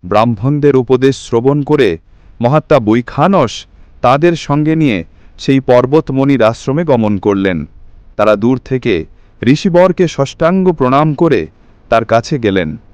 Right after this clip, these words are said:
মুনিবর রাজার কুশল বার্তা জিজ্ঞাসা করলেন। রাজা বললেন, "হে প্রভু,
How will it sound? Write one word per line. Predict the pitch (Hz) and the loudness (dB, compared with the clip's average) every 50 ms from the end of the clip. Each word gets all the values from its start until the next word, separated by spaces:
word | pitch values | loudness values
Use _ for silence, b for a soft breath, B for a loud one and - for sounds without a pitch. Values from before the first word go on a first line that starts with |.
| _ _ - _ _ _ - | _ _ -20 _ _ _ -2
মুনিবর | 113 127 151 190 190 202 202 180 131 | 0 2 4 4 4 4 2 4 4
রাজার | 135 135 139 175 185 175 | 2 2 4 2 2 0
কুশল | - 151 156 151 - 202 208 202 | 0 -2 -4 -2 0 0 0 2
বার্তা | 165 156 147 - - 180 165 | 2 2 0 0 0 0 0
জিজ্ঞাসা | 131 123 113 104 104 117 107 - 110 | 0 -2 -4 -2 -2 -4 -2 -4 -6
করলেন। | 98 - 104 101 98 98 95 87 78 76 - _ _ _ _ - - - _ _ | -2 -2 0 0 0 0 -2 -2 -4 -6 -12 _ _ _ _ -20 -20 -20 _ _
রাজা | - 95 98 104 104 110 104 | -2 0 0 2 2 2 0
বললেন, | 95 98 101 101 104 117 127 110 87 82 82 - _ _ _ _ _ _ _ - | 2 0 0 2 2 0 0 0 -2 -6 -10 -14 _ _ _ _ _ _ _ 0
"হে | 139 | 0
প্রভু, | 131 - 123 123 117 147 160 139 95 82 | 2 2 0 0 2 2 2 2 2 0